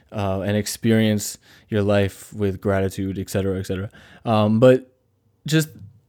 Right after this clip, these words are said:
I thought about this today, and the amount of different decisions that we make in a day-to-day basis that will affect our s-, uh, that will affect our lives,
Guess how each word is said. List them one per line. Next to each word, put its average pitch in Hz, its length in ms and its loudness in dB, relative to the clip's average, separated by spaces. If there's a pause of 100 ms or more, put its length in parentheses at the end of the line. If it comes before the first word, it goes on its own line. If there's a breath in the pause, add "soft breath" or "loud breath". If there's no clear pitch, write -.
I 160 100 2
thought 180 180 6
about 143 160 8
this 101 160 0
today, 95 320 -4
and 117 260 4
the 131 140 2
amount 147 340 4
of 151 220 0 (100)
different 135 560 2
decisions 120 480 0
that 123 120 4
we 113 100 2
make 107 320 2
in 120 100 -4
a 107 60 2
day-to-day 104 340 0
basis 101 360 -2
that 107 140 2
will 113 120 2
affect 120 360 0
our 127 40 2
s-, - 340 -6
uh, 120 120 -4
that 123 320 4
will 135 120 8
affect 165 300 0
our 127 80 4
lives, 113 400 2